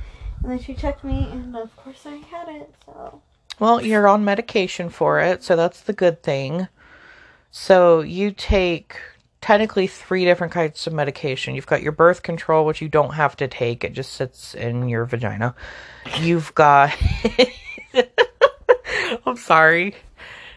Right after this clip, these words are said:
Speaker 2: That's the truth. Like
Speaker 1: <laughs> I'm sorry, you just made me giggle.
Speaker 2: <laughs>
Speaker 1: I'm fine.
Speaker 2: You're fine.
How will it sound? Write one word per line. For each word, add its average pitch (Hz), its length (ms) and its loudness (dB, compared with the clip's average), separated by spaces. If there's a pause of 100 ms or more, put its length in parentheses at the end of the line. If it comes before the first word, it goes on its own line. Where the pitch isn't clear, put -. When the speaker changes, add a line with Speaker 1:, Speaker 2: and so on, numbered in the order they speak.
(400)
Speaker 2:
That's 277 260 4
the 320 120 2
truth. 269 840 -2
Like 214 480 4
Speaker 1:
<laughs> 427 40 4
I'm 415 320 0
sorry, 349 260 -8
you 359 80 -12 (100)
just 370 140 -12
made 359 180 -4
me 285 160 -16
giggle. - 540 -10
Speaker 2:
<laughs> - 880 -6
Speaker 1:
I'm 262 140 -16
fine. - 640 -8
Speaker 2:
You're 220 180 -8
fine. 175 460 4